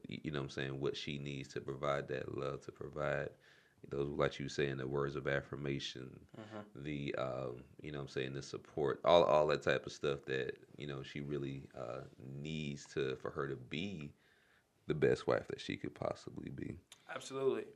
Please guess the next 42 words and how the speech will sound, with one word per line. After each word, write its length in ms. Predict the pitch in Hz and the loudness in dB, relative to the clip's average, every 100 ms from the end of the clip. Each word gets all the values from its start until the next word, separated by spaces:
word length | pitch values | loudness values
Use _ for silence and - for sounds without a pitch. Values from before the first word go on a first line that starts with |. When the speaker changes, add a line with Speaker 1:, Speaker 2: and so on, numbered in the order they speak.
| - | 0
Speaker 2:
And, 240 | 131 131 127 | 2 2 0
and 340 | 135 131 127 - - _ 127 | 0 0 -2 -8 -20 _ -2
if 120 | 131 | 4
you're 200 | 180 180 - | 4 4 2
wanting 240 | 156 151 | 2 2
to 140 | - 131 | 0 0
understand, 440 | 127 127 135 113 104 | 0 0 2 2 0
what 180 | 123 190 | 2 4
does 160 | 190 160 | 4 0
it 140 | 117 | -4
mean? 240 | 123 135 135 | -4 -6 -4
What 140 | 165 | -2
does 160 | 185 117 | -2 -2
love 360 | 120 113 104 113 | 4 4 4 -4
mean? 460 | 104 110 117 95 - - _ _ _ _ _ _ - | -10 -6 -6 -8 -16 -20 _ _ _ _ _ _ -4
Right? 260 | 101 98 - - - - - | -4 -4 -12 -20 -20 -20 -2
We'll 140 | 117 | 2
give 200 | 139 147 | 4 4
you 100 | 135 | 6
the 60 | 131 | 4
biblical 540 | - 139 165 110 110 107 | 8 10 10 4 0 -2
definition 640 | 107 - 107 107 104 - | -2 -2 -6 -8 -8 -10
of 120 | 98 95 | -10 -6
love. 280 | 92 - 104 | -6 -6 -10
It 80 | |
says, 380 | - 120 107 107 | -2 2 2 0
"Love 260 | 107 123 131 | 6 6 6
is 140 | 127 | 0
patient. 480 | - 131 127 110 107 - - _ _ _ _ - | 2 2 2 -2 -4 -10 -20 _ _ _ _ 4
Love 160 | 117 120 | 6 6
is 100 | 120 | 6
kind. 540 | 135 123 104 104 107 | 10 10 10 4 4
Love 240 | 117 120 | 8 8
does 200 | 120 110 | 6 0
not 280 | 117 113 107 - | 6 8 6 4
envy 420 | 135 135 139 135 | 2 4 4 4
or 180 | 123 117 | 8 8
boast. 600 | 104 113 107 - - - - - - - | 8 8 8 8 -8 -12 -18 -20 -16 -6
It 120 | 117 | -2
is 120 | 110 | 2
not 280 | 110 98 - 131 | 2 2 0 4
arrogant 520 | 139 147 143 151 | 8 8 8 2